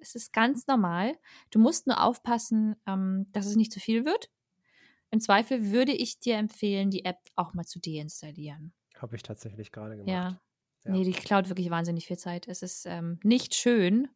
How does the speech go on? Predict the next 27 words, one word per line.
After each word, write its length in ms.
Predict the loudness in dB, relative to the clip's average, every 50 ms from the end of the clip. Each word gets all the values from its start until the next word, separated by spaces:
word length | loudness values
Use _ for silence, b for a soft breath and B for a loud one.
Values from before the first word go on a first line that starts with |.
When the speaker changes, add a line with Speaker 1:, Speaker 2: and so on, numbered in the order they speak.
| b b b b b b b
Speaker 1:
aber 180 | 4 4 6 6
irgendwie 260 | 6 6 4 4 4
ja 120 | 2 2
auch 80 | 2 2
schön, 420 | 0 -2 -4 -2 -2 0 0 0 0
weil 140 | 0 -2 -4
es 100 | -6 -8
ja 100 | -10 -10
wirklich 200 | -10 -12 -8 -8
lustige 320 | -8 -8 -8 -10 -10 -8
Videos 220 | -6 -6 -6 -6 -6
sind. 140 | -8 -10 -10 B B B B
Ha-, 40 | 2
du 60 | 6 6
musst 180 | 6 6 6 4
dir 40 | 4
einfach 240 | 4 4 2 0 -4
Freunde 440 | -4 -2 0 2 2 2 2 2 2 0 -2 -4 _ _ 0
anschaffen, 460 | 0 0 0 0 0 -2 -2 -2 -12 -12 _ _ b b b b b b b _ -4
die 400 | 0 0 2 2 2 0 -2 -4 -2
dir 140 | -2 0 0
die 120 | 0 -2 -2
lustigsten 540 | -2 -4 -4 -4 -6 -6 -6 -4 -4 -2
Videos 300 | -2 -2 -2 -2 -4 -2
schicken. 280 | -4 -6 -4 -6 -8 -10 _ _ _ _ -14
Speaker 2:
<laughs> 760 | -12 -6 0 0 2 2 4 2 2 2 4 2 2 2 2 0 0 0 -2 -4 -4 -4 -6 -12 -12 -10 B B B B B
Schickt, 300 | -2 -2 -2 -2 -4 -14